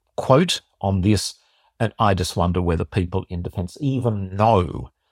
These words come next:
what level of capability we've got here. The final comment is about the, the A N A O report into the Hunter-class frigate program, and I'll be going into this in a lot more detail in the future because the report, well, my goodness.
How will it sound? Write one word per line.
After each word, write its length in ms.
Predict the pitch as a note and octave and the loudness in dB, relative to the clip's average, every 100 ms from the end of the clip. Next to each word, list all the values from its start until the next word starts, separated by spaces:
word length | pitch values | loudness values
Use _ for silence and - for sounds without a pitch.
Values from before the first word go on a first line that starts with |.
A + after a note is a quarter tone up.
| _ | _
what 220 | - G#2 A2+ | -4 0 4
level 260 | G2 G2 | 4 4
of 100 | E2 | 0
capability 600 | - F2 D#2+ F#2 G2+ F2 | 0 -2 -2 -2 -2 -6
we've 200 | F2+ F2+ | -2 -2
got 200 | F2 F2+ | 0 -2
here. 260 | - F2+ D#2+ - _ _ _ _ _ _ _ _ | -2 -2 -2 -8 _ _ _ _ _ _ _ _
The 120 | - | -12
final 380 | - C#3 D3 B2+ | 0 2 4 2
comment 440 | - A#2 A2 G#2+ | 0 0 0 -2
is 140 | G#2 F#2 | -6 -4
about 240 | F#2 F2 | -2 -2
the, 200 | - F#2+ - | 0 -2 -2
the 200 | F#2 - | -4 -2
A 220 | G#2+ G#2 G#2 | -2 -2 -4
N 280 | G2+ F2 - | -4 -6 -4
A 180 | F#2 F2 | -2 -2
O 160 | F#2 | -2
report 460 | F2 F2 - G2 F#2+ | -4 -6 -4 -4 -2
into 200 | - F2+ | -6 -6
the 120 | F#2+ F2 | -6 -6
Hunter-class 540 | G2 A2 - D#2+ - | -6 -8 -8 -8 -8
frigate 340 | - A#2+ - | -2 0 0
program, 480 | - G2+ F#2 F2 E2+ - _ _ _ _ _ | 0 0 2 0 -2 -8 _ _ _ _ _
and 140 | G2+ G2 | 0 2
I'll 80 | |
be 140 | G2 G2 | 2 2
going 260 | G#2 G2 | 2 2
into 220 | G#2 F#2+ F#2+ | 0 -2 -2
this 260 | F#2+ - | -2 -2
in 80 | F#2+ | 0
a 80 | F2+ | 2
lot 380 | F#2 F#2+ G2+ - | 2 2 2 2
more 200 | G2 F#2+ | 2 2
detail 760 | F2+ F#2 - E2+ D#2+ A2 G#3 _ _ _ _ _ _ _ _ | 0 -2 -2 0 0 -2 -4 _ _ _ _ _ _ _ _
in 140 | G2+ | -4
the 80 | F2+ | -4
future 420 | - F#2 - E2+ | -4 -4 -2 -6
because 680 | G2+ F#2 G#2 - G2 F#2 F2 | -6 -4 -4 0 0 0 -2
the 100 | F#2+ | -4
report, 420 | F2 E2+ G#2+ F#2+ - | -4 0 2 2 2
well, 300 | F#2 F2 G2+ | 2 2 0
my 200 | - A2 | 0 2
goodness. 380 | G#2+ F2+ D#2+ - | 2 -2 -8 -12